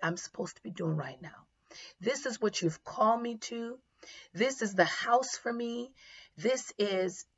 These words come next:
you know, the job for me, but help my unbelief." So you don't start living in doubt of what you believe is yours today. And I'm gonna tell you one thing too,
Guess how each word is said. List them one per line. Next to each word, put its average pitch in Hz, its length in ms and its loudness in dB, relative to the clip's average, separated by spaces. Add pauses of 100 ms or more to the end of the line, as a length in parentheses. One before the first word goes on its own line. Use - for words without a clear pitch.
you 196 160 -2
know, 180 400 0
the 170 140 6
job 220 440 8
for - 140 2
me, 240 340 -6 (280)
but 165 140 0
help 233 420 0
my 190 180 -4 (100)
unbelief." 143 640 -8 (240)
So - 200 4
you 320 600 6
don't 226 520 6 (180)
start - 640 4 (260)
living 247 500 0
in 185 280 -4
doubt 151 480 -6 (400)
of 160 240 4
what 196 360 6
you 185 240 -2
believe 170 640 0 (360)
is 160 240 -4
yours 160 440 0
today. - 580 -12 (720)
And 233 260 6 (180)
I'm 349 320 8
gonna 220 220 4
tell 160 300 4
you 151 180 -2
one 147 240 -2
thing 139 280 -8
too, - 360 -10